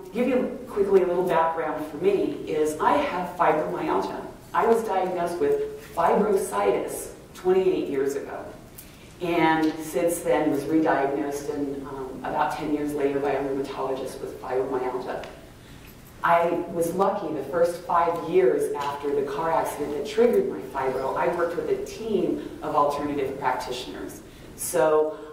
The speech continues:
I didn't get as deeply into the trap of, um, opiate painkillers that a lot of other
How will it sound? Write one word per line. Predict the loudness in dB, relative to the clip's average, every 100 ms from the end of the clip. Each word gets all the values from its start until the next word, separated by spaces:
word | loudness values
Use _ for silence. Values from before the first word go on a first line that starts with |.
| -8
I | -2 2 0 -2 -4
didn't | 2 4 4 0 -6 -4
get | 0 0 -2 -6 -12 -10 -4
as | -4 -4 -4
deeply | -4 -4 -4 -4 -2
into | -2 -4
the | -4 -4
trap | -6 -6 -4 -2 -2 -4 -8
of, | -6 -2 -2 -4 -6 -12 -16 -20 -18 -12
um, | -4 -4 -4 -8 -12 -2
opiate | 0 2 2 0 0 -4
painkillers | -4 -4 -4 -2 0 2 2 2 -2
that | -4 -2 -4 -6
a | -4
lot | 0 2 4
of | 2 0 -4 -4
other | -2 0 0 0